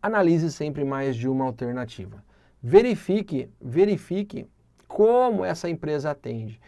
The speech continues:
Verifique alguns clientes que ela já tenha, entre em contato com esses clientes. Pergunte para eles, né, os benefícios, mas também pergunte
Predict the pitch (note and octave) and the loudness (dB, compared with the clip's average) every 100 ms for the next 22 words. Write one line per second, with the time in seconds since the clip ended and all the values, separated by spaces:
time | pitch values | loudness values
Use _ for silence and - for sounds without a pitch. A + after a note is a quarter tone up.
0 | _ _ C3 F#3+ G3 A3+ A3+ G3+ G3+ - | _ _ 0 2 2 -2 -2 0 0 -2
1 | G#3+ F#3 F#3 A3 - - F#3 F#3 E3+ E3+ | -2 0 2 0 -2 -6 -4 -2 -2 -2
2 | F#3+ F#3 F3+ B3 A3 A3 G#3 G3 E3+ G3 | -4 -2 0 0 0 -2 0 -2 -2 -4
3 | F#3+ - F3 F3 F3 E3+ - D3+ D#3+ D3 | -6 -6 -8 -6 -8 -10 -8 -8 -6 -8
4 | A#2 - _ _ _ _ _ _ _ - | -10 -20 _ _ _ _ _ _ _ -20
5 | - G3 A3 D3 F3+ B3 G#3 G3 E3+ F#3 | 0 4 4 2 2 2 0 -4 -2 -2
6 | F#3+ E3 F3+ G3 C3+ A2+ - _ _ - | -2 0 4 4 2 -6 -16 _ _ -10
7 | C#3+ E3 A2+ A#2 E3 D#3+ - D#3 G3+ B3+ | -8 -6 -4 -2 -2 -2 -4 0 2 2
8 | - B3 - _ G3 G#3 G#3 F#3+ A#3 A3+ | 0 -6 -8 _ -6 -4 -2 -2 -2 0
9 | G#3+ E3+ F3+ A3+ G3+ D3 A#2 | 0 2 0 0 -2 -4 -10